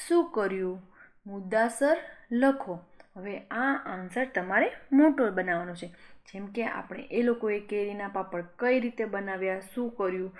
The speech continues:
પહેલેથી માંડી બધું લખવાનું છે. જેમ કે સૌપ્રથમ એના પિતાજી સાથે બજારમાં ગયા, ઘણી બધી વસ્તુની ખરીદી કરીને લાવ્યા. પછી એને, અ, માચડો બનાવ્યો, માચડા ઉપર શેતરંજી પાથરી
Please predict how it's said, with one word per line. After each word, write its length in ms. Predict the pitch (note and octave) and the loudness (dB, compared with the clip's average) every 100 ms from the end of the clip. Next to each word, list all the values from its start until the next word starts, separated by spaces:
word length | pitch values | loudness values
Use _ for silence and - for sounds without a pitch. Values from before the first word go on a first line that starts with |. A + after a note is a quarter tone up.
| - - _ | -18 -20 _
પહેલેથી 480 | G#3 A3 A#3 C4 A#3 | -4 0 2 0 -4
માંડી 440 | F#3+ F3 G#3 C#4+ - _ - | -4 -2 2 0 -2 _ -4
બધું 400 | A#3+ A#3+ A#3+ C4+ - - | 0 0 -2 -8 -12 -6
લખવાનું 460 | A3 A3 G3+ F3+ F3 | -4 -4 -6 -8 -8
છે. 140 | F3 E3+ _ _ _ - - - - - _ | -12 -14 _ _ _ -20 -20 -20 -20 -20 _
જેમ 160 | G3 G3 | -14 -10
કે 120 | G3+ | -8
સૌપ્રથમ 560 | - G#3+ G#3+ G#3 G#3 | -4 -2 -2 -4 -4
એના 360 | G#3 G3+ G3+ G3 | -4 -4 -2 -4
પિતાજી 500 | F#3 G3 G#3 G3 G3 | -6 -4 -2 -2 -6
સાથે 300 | G3 F#3 F#3+ | -4 -4 -2
બજારમાં 680 | F3 F3+ G#3 G3+ G3 F3+ F3 | -2 0 0 -2 -2 -2 -2
ગયા, 340 | F3+ F3 F3 - - - - - | -2 -4 -8 -18 -20 -20 -20 -12
ઘણી 240 | G3+ G3+ | -8 -6
બધી 280 | G3 F3+ F#3 | -6 -4 -4
વસ્તુની 420 | F3+ F#3 F#3+ F3 | -6 -6 -6 -6
ખરીદી 380 | F3 G#3 G3+ G3+ | -6 -4 -2 -2
કરીને 280 | G3 F#3 F3+ | 0 -2 0
લાવ્યા. 480 | F3 F3 F3 F3 - - - | -2 -2 -4 -6 -12 -20 -10
પછી 300 | F#3+ F#3+ - | -8 -6 -6
એને, 640 | G3 F#3+ F#3 F#3 F3+ F3 F3 - - - - _ | -6 -6 -6 -4 -6 -8 -14 -20 -20 -20 -20 _
અ, 300 | F#3 F3 E3+ | -12 -8 -6
માચડો 460 | F3 F#3+ G3 A3 G3+ | 0 0 2 0 0
બનાવ્યો, 680 | F#3 F#3 F3+ F3+ F3+ F3 F3 - - | 0 0 0 0 -2 -4 -8 -20 -12
માચડા 380 | G3 F#3+ G#3 F#3+ | -8 -6 -2 -2
ઉપર 220 | F3+ F3+ | -2 -2
શેતરંજી 640 | F3 F#3 F3+ G#3 G#3+ G3+ G3 | -2 -2 -2 -2 -4 -6 -2
પાથરી 480 | F#3 F3 F3+ F3 | 0 0 -2 -6